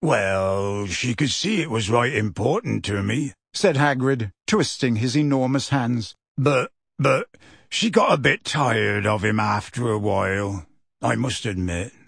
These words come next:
So we split up on the journey home. She promised not to tell anyone, though.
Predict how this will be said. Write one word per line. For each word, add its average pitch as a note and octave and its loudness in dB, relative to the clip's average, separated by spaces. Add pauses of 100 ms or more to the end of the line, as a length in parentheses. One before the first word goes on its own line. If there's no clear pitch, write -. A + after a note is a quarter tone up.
(600)
So A#3+ 0
we C#3 2
split E3 0
up G#3 2
on C#3 4
the C3 2
journey A2 0
home. G#2 0 (400)
She - -2
promised C#3 0
not C3 0
to B2+ -4
tell B2+ -2
anyone, A2+ -2
though. F#2+ -4